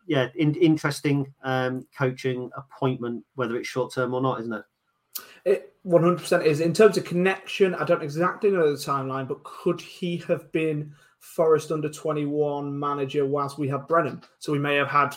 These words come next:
Speaker 2: quite a strong link with him that season, that covid season. Um, j-, just a thought. But, yeah, it's, it's really, really smart from the club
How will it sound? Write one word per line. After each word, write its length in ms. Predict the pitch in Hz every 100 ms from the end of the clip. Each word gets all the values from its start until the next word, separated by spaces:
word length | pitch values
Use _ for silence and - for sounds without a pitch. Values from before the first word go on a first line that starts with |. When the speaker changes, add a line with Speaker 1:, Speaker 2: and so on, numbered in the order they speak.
| -
Speaker 2:
quite 340 | - 156 143 143
a 40 |
strong 500 | 135 - 151 139 139
link 140 | 147 147
with 120 | 143 131
him 340 | 151 139 127 _
that 180 | 170 -
season, 380 | 185 170 151 175
that 140 | 160
covid 280 | 190 185 196
season. 340 | 214 208 240 233 _ _ _
Um, 340 | 160 156 160 -
j-, 60 | 185 _
just 200 | 180 175
a 40 |
thought. 220 | 175 180
But, 160 | 185 180 - - _ _ _ _ _ _ _
yeah, 380 | 185 170 175 156 - _ -
it's, 240 | 190 -
it's 180 | - 180
really, 220 | 175 247
really 160 | 262 254
smart 480 | - 208 208 202 196
from 140 | 165
the 80 | 151
club 400 | 151 147 127 120